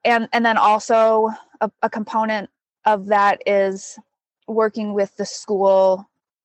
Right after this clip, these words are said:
teachers and staff and administration to help them understand why some,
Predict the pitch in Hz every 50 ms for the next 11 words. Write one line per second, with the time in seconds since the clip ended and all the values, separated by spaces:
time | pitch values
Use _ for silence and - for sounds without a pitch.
0 | _ _ - - - - 202 - 202 190 190 185 190 - - - 185 180 - -
1 | 175 160 175 - 185 185 180 180 170 170 175 - - - 127 143 - - 143 -
2 | - - _ - - 196 - - - 175 175 _ - 196 180 180 180 175 175 170
3 | 170 170 - - - 180 175 175 170 170 170 175 170 180 _ _ _ _ _ -
4 | - 254 240 240 240 - 254 240 240 233 220 -